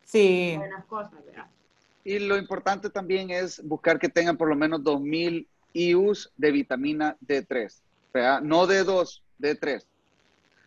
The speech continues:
Speaker 3: Eh, esto es lo mínimo que puede tener un multivitamínico,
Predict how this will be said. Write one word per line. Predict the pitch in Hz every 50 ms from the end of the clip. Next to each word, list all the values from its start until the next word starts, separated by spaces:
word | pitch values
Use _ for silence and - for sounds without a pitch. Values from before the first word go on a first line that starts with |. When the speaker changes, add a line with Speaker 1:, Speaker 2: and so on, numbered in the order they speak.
| _ - _ _ _ _ _ _
Speaker 3:
Eh, | 160 151 147 147 143 143 135 131 127 -
esto | - 165 160 - 196
es | 185
lo | 180 175
mínimo | 160 175 190 190 190 185 175 170
que | - 151
puede | - 147 151 143
tener | - 147 151 151
un | 147
multivitamínico, | 147 143 - 135 127 123 - 120 127 135 131 117 104 - _